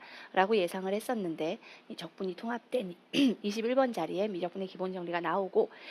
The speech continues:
이 문제에서 가장 중요한 건 저거를 미분해서 사용하는 건 누구나 했을 텐데요. 하다 보면 계속해서 두 함수의 차가 보인다는 거지, 이렇게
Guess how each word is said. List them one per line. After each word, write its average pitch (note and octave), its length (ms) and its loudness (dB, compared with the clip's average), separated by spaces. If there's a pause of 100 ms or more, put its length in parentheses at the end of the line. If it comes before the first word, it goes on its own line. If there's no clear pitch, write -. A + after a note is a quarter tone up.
(140)
이 C4+ 160 4
문제에서 B3+ 480 6
가장 D#4 320 4
중요한 C4 400 2
건 A3 200 2
저거를 C#4+ 320 4
미분해서 D4+ 440 4
사용하는 E4+ 480 6
건 B3 140 2
누구나 A#3 260 0
했을 C#4+ 220 2
텐데요. F3+ 500 -2 (460)
하다 F#4+ 240 6
보면 F4 240 4
계속해서 D#4+ 560 4
두 B3 180 6
함수의 D4+ 320 6
차가 F#4 260 6
보인다는 F3 460 0
거지, - 200 -6
이렇게 - 300 -6